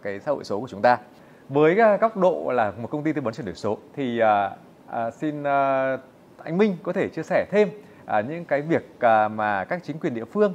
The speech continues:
à, nên thực hiện, nên làm và nên ưu tiên để có thể tăng tốc hơn nữa trong cái quá trình thực thi, à, như anh Trường cũng đã đề cập đến. À, và kinh nghiệm của, của mình khi mà đi tư vấn, à, với các tỉnh thì làm thế nào để doanh nghiệp,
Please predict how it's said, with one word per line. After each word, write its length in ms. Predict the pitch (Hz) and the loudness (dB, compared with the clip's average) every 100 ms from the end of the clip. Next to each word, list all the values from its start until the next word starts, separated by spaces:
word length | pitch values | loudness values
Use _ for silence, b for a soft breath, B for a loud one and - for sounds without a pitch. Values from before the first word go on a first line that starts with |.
| - | -2
à, 340 | - 107 98 | 0 2 0
nên 320 | 101 170 180 175 | -2 -4 -4 -4
thực 200 | 170 - | -8 -2
hiện, 200 | 190 196 - - | 0 0 -2 -8
nên 200 | 175 170 | -6 -4
làm 360 | 156 143 117 | -2 -2 -2
và 60 | 113 | -6
nên 140 | 147 | -8
ưu 140 | 175 180 | -8 -8
tiên 260 | - 202 170 B B - | 0 0 0 B B -4
để 200 | 143 101 | -2 -2
có 80 | 127 | -2
thể 160 | 151 | -4
tăng 340 | 92 - 214 214 | -2 0 0 2
tốc 200 | 277 277 | 2 2
hơn 340 | 202 233 220 220 | 4 4 4 0
nữa 320 | 226 226 302 - | 0 0 0 0
trong 160 | 202 | -2
cái 100 | 170 | -2
quá 160 | 160 139 | 0 0
trình 260 | - 143 | 0 -4
thực 140 | 117 - | -4 -6
thi, 180 | 180 175 B | -6 -6 B
à, 140 | - 107 | 0 2
như 160 | 139 | 0
anh 160 | 160 143 | -2 -4
Trường 340 | 160 135 104 | -4 -2 -4
cũng 200 | 107 127 | -10 -4
đã 280 | 127 120 156 | -2 -2 -4
đề 140 | 160 | -2
cập 160 | 113 117 | -2 0
đến. 240 | 110 117 - B B B | 0 0 -4 B B B
À, 180 | - 104 | -2 0
và 100 | 107 | 0
kinh 160 | 233 | 0
nghiệm 280 | 214 - 127 | 2 2 -2
của, 100 | 117 117 | -8 -8
của 260 | 139 117 98 | -2 2 2
mình 240 | 135 127 | 2 0
khi 200 | 113 185 | -2 -6
mà 140 | 151 120 | -4 -4
đi 140 | 156 | -4
tư 160 | 151 139 | -4 0
vấn, 500 | 120 110 139 196 240 | 2 0 -2 -10 -6
à, 300 | 180 151 135 | -2 -2 -2
với 320 | 120 123 127 | -2 -2 -2
các 220 | 196 196 | -2 0
tỉnh 160 | 160 95 B B - | 0 0 B B -8
thì 140 | 113 | -2
làm 200 | 127 135 | 0 0
thế 100 | 135 | -2
nào 260 | 170 151 123 | -4 -4 -4
để 100 | 95 | -6
doanh 160 | 139 | -6
nghiệp, 200 | 135 123 | -2 -2